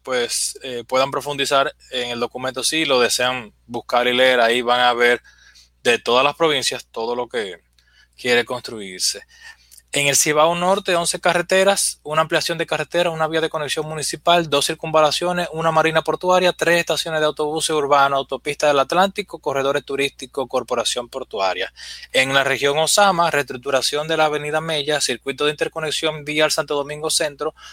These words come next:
plan de estacionamientos públicos, red maestra del Metro Santo Domingo, líneas tres, cuatro y seis, ampliación del corredor vía, vial del veinte, veintisiete de febrero, acondicionamiento y redefinición del Aeropuerto Internacional La Isabela y su entorno,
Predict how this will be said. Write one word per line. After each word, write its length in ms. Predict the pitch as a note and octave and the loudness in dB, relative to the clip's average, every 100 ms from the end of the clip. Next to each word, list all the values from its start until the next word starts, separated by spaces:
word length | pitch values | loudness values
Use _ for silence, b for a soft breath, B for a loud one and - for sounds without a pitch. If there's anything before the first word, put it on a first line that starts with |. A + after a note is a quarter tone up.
| B _ | B _
plan 200 | C3+ D3+ | 2 4
de 60 | E3 | 2
estacionamientos 800 | D#3+ - D3+ C#3+ D3 C#3+ D#3 | 0 0 0 0 -2 -4 -6
públicos, 580 | - F#3 C#3+ B2+ C#3+ B2+ | 0 0 0 -6 -6 -4
red 220 | C3 C#3+ | 0 2
maestra 380 | D#3 D#3 D#3 E3 | 4 2 2 2
del 160 | D#3 C#3+ | 2 0
Metro 300 | D3+ D#3 D#3 | -2 -2 -2
Santo 300 | D#3 D3 D3+ | -2 -2 -2
Domingo, 400 | D3+ D#3+ D#3+ D3 | -2 -4 0 0
líneas 340 | D3+ E3 D#3 | 0 -2 -2
tres, 220 | - D#3+ | 0 -2
cuatro 300 | - F3 F#3 | 0 -2 -2
y 60 | F3+ | -2
seis, 500 | - F3 F3+ - - B B B B - | -2 -2 -2 -4 -6 B B B B 0
ampliación 540 | D#3 E3 D#3 - G3 | 0 2 2 2 2
del 140 | G3+ | 0
corredor 420 | F#3 F#3 F3 F3+ D#3+ | 0 0 2 2 2
vía, 420 | E3+ F3 F3 E3+ B B | 2 4 4 0 B B
vial 240 | C3+ D#3+ E3+ | 0 2 2
del 120 | D3+ | 0
veinte, 280 | D3+ D3 - | -2 -8 -4
veintisiete 520 | D3 C#3+ C3+ - D3 E3 | -2 0 0 -2 0 0
de 80 | |
febrero, 480 | D#3 D#3 C#3 B2 - - | 0 0 0 -2 -6 -4
acondicionamiento 760 | C3+ C#3 C3 C3+ C3 C3+ D#3+ F3+ | -4 -4 -6 -4 -4 -4 -4 -4
y 40 | |
redefinición 800 | E3+ D#3+ D#3+ - D#3 C#3 D#3+ D#3 | 0 0 0 -4 -6 -4 -6 -2
del 100 | D3+ | 2
Aeropuerto 480 | C#3 C3 D3 D3+ E3 | 2 0 -2 -4 -2
Internacional 600 | E3 D#3 C#3+ D3 D3 C#3 | -2 -2 -2 -2 0 2
La 80 | C#3 | 2
Isabela 480 | - D3 D#3 E3 D3 | 2 2 2 2 2
y 40 | |
su 120 | F3 | -2
entorno, 440 | F3+ E3+ B2+ F3 | -6 -6 -6 -8